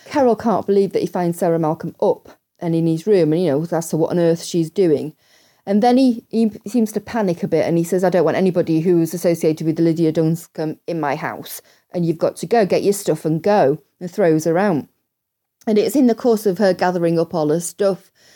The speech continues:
that it's discovered that some of it's got blood all over it. But anyway, they, they take her word for it that, um, the blood's come naturally, whatever. And, uh, well, she says to them, "It's not decent for you to look at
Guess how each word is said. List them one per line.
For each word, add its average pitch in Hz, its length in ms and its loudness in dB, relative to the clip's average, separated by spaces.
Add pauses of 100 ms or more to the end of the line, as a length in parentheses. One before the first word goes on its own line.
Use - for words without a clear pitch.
(360)
that - 340 -2
it's - 180 -10
discovered 165 460 -4
that - 240 -2
some 170 160 -4
of 156 160 -2
it's - 160 -2
got - 260 -6
blood 175 220 0
all 139 160 2
over 143 360 2
it. - 380 -2 (240)
But 202 160 2
anyway, 156 300 2
they, 160 160 4
they 208 220 2
take 220 220 0
her 190 100 2
word 127 240 0
for 135 160 -4
it 120 240 -2
that, - 320 -4 (160)
um, 139 240 -2
the 147 100 -6
blood's 156 240 -2
come 151 460 -6 (100)
naturally, - 520 -6
whatever. 143 340 -2
And, 147 180 -4
uh, 175 120 -2 (120)
well, 262 240 0
she 330 220 -2
says 359 220 0
to - 40 -6
them, 214 100 2
"It's 202 140 0
not 220 180 0
decent 233 380 -2
for 175 60 -2
you 151 160 0
to 165 100 -4
look - 180 -4
at 156 160 -4